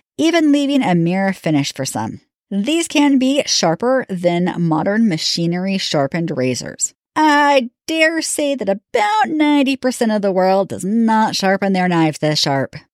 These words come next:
For regular knives that are used from day-to-day work, seven hundred to two thousand is the average grit. Axes, tomahawks, butter knives, and other dollar blades will use roughly four hundred grit stones.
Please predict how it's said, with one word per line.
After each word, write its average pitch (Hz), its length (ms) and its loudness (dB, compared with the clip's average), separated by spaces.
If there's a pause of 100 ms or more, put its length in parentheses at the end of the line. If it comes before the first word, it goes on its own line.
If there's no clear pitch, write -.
(140)
For 294 160 2
regular 311 460 2
knives 190 500 0
that 175 140 0
are 165 60 2
used 147 520 -2
from 160 140 -2
day-to-day 143 420 0
work, 139 440 -2 (260)
seven 277 420 0
hundred 226 640 -2 (140)
to 180 500 0
two 247 160 -4
thousand 196 680 0 (140)
is 254 340 0
the - 180 -4
average 139 440 0
grit. - 380 -10 (260)
Axes, 330 380 0
tomahawks, 254 680 0
butter 202 300 2
knives, 233 380 0
and 180 220 2
other 208 220 0
dollar 190 280 2
blades 165 460 -2
will 277 180 0
use 277 320 0
roughly 294 480 -2
four 226 240 -4
hundred 190 300 -4
grit - 220 -2
stones. - 520 -6